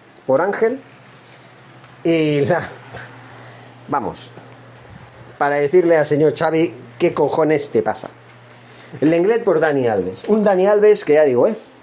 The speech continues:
ha jugado un partidazo. Podemos decir que Dani Alves, Gavi, Gavi,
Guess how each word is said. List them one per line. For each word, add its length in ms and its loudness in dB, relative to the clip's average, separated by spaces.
ha 120 -2
jugado 280 0
un 80 -4
partidazo. 460 -6
Podemos 280 2
decir 340 2
que 160 4
Dani 280 4
Alves, 500 -4
Gavi, 380 0
Gavi, 280 -2